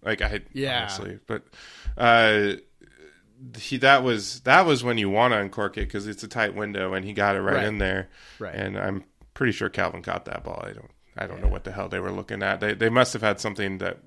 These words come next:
Speaker 1: that we could not see. I, that's, that's my most
Speaker 2: They,
Speaker 1: optimistic
Speaker 2: they had
Speaker 1: view
Speaker 2: to
Speaker 1: of
Speaker 2: have had
Speaker 1: that.
Speaker 2: another angle. Otherwise, it doesn't, it didn't make any sense.
Speaker 1: But yeah, but yeah. So, and then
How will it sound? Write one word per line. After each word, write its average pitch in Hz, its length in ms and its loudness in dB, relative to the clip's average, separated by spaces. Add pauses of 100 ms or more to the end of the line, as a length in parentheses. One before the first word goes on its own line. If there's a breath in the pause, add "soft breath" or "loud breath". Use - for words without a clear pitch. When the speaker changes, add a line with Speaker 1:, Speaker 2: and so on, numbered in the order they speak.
(160)
Speaker 1:
that 98 180 -6 (340)
we 107 220 -6
could 95 180 -4
not 95 220 2
see. 92 280 -6
I, 90 140 -2
that's, - 300 -4
that's 104 320 -2
my 101 200 2
most 95 280 -6
Speaker 2:
They, 101 60 2
Speaker 1:
optimistic 165 460 0
Speaker 2:
they - 60 -2
had 220 160 4
Speaker 1:
view - 140 0
Speaker 2:
to 143 60 0
Speaker 1:
of 131 80 -6
Speaker 2:
have 143 100 0
had 139 120 0
Speaker 1:
that. - 60 -8
Speaker 2:
another 117 320 -8
angle. 95 580 -12
Otherwise, 123 680 -6
it 107 80 -14
doesn't, 101 380 -14
it 117 160 -12
didn't 98 260 -14
make 87 220 -20
any 85 200 -18
sense. 80 260 -18
Speaker 1:
But 104 220 2
yeah, 110 280 6 (220)
but 117 180 2
yeah. 120 180 8
So, 120 300 0 (360 loud breath)
and 131 140 0
then 135 360 4